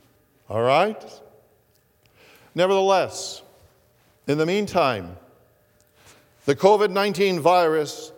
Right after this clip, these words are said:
has caused millions of people to lose their health, or worse, to lose loved ones,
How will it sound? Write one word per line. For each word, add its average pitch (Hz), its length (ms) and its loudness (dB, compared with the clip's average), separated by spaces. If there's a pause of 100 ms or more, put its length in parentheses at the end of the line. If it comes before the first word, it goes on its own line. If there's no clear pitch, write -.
(220)
has 131 140 -8
caused 170 480 2
millions 180 580 -2
of 185 160 -2
people 135 720 -2 (760)
to 147 120 0
lose 160 400 2
their 127 300 -2
health, 170 960 -2 (180)
or 127 180 0
worse, 143 520 -4
to 135 120 -6
lose 131 360 -4
loved 123 280 0
ones, 117 600 -8